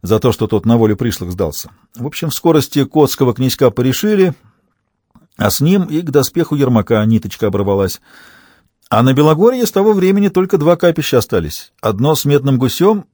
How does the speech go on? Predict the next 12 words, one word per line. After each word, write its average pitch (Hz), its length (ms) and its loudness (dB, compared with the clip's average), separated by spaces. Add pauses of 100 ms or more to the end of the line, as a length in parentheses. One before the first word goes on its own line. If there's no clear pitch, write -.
(180)
другое 110 380 0
с - 80 -4
Обским 131 320 -2
дедом». 123 340 -4 (1700)
«Ну 113 220 2
а 143 60 4
Медный 160 360 2
Гусь, 143 480 0 (360)
что - 220 0
за 147 140 4
важная 143 340 2
птица? 135 480 -6